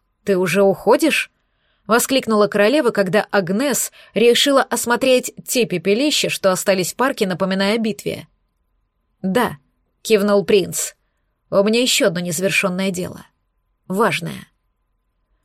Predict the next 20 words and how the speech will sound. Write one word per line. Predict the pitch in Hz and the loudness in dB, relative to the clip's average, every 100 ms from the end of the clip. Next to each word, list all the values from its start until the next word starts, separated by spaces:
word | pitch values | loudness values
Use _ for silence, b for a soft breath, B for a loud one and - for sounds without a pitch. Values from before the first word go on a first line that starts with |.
| _ _ _ _ | _ _ _ _
"Ну | 196 254 | -4 -2
что | 330 - 202 | -2 -2 -2
же, | 160 - - _ _ _ _ | -2 -10 -18 _ _ _ _
раз | - 202 247 - | 0 2 2 2
я | 339 | -2
не | 330 | 0
наблюдаю | 294 240 226 240 214 | -2 0 2 4 4
рядом | 202 185 | 2 2
с | 180 | -4
тобой, | - 196 196 | -2 0 2
леди | 185 180 170 | 2 0 -2
Тревор", | 165 185 165 160 196 302 - _ _ _ _ - | -4 -2 -2 0 0 0 -4 _ _ _ _ -4
многозначительно | 202 214 190 208 226 233 208 190 | -2 2 2 0 0 -2 -2 -2
проговорила | 190 180 196 196 196 - | -2 0 2 2 2 0
Агнес | 196 190 196 202 - - | -2 0 0 0 -2 -2
Лие | 214 202 196 - | 0 2 2 2
Антроль, | 208 180 190 180 165 - _ _ _ _ _ _ | -2 -2 -4 -4 -4 -8 _ _ _ _ _ _
"на | 208 208 | -2 0
мой | 202 196 | 2 2
взгляд, | 165 160 175 190 - | 0 -2 0 -2 -4